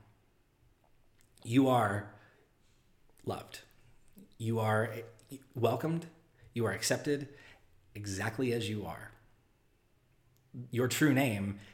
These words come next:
is one that you don't have to hide from others. Your true, your true name is not something that you have to conceal. And so may we internalize this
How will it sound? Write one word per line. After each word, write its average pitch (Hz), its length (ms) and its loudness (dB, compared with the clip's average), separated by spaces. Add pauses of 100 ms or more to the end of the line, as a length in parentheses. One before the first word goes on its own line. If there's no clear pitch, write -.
is 113 140 2
one 120 160 4
that 113 100 -2
you 110 120 -2
don't 120 260 0
have - 200 4
to 104 60 0
hide 101 340 -4 (600)
from 98 160 -2
others. 82 380 -10 (140)
Your 123 140 0
true, 156 280 0
your 135 180 6
true 143 280 2
name 107 420 0 (460)
is 113 140 4
not 117 220 4
something 107 540 0 (240)
that 117 80 -2
you 113 140 0
have 101 140 0
to 110 80 -4
conceal. 101 500 -6 (1000)
And 117 160 0
so 117 460 4 (2000)
may 123 340 6
we 156 200 10
internalize 143 580 2
this - 380 6